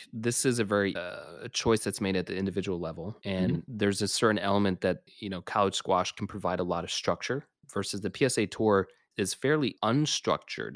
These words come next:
Speaker 1: and you have to create your own structure, and that's a challenge. So it kinda depends on where that player is in their, their personal development. I do think that the caliber of college squash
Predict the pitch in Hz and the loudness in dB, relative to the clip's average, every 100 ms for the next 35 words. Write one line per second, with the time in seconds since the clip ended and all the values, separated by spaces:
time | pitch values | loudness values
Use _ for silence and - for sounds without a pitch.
0 | - 101 107 107 - 107 76 90 85 85 | -4 2 2 0 -2 -2 0 -2 -2 -2
1 | - 65 - - 95 98 - - - 73 | -4 -6 -8 -6 -4 -2 -4 -4 -4 -6
2 | 50 - - - 104 90 - 127 135 156 | -10 -14 -12 -2 2 2 -2 -2 2 2
3 | 113 - 104 98 92 87 92 90 - - | 0 2 2 2 0 2 2 2 -2 -2
4 | 90 85 - 87 85 82 80 80 80 - | 0 0 -2 -4 -4 -4 -4 -4 -6 -10
5 | _ 87 - - 82 95 82 82 80 82 | _ -10 -6 -4 -4 -4 -6 -4 -2 -2
6 | 98 127 - _ _ _ 101 104 101 - | -2 -4 -10 _ _ _ 0 0 0 4
7 | 135 131 120 110 101 - - - - 104 | 6 6 2 2 -2 -4 -10 -10 0 4
8 | 113 104 95 85 - 92 87 - - 82 | 4 4 2 0 0 2 2 -2 0 0
9 | - | -2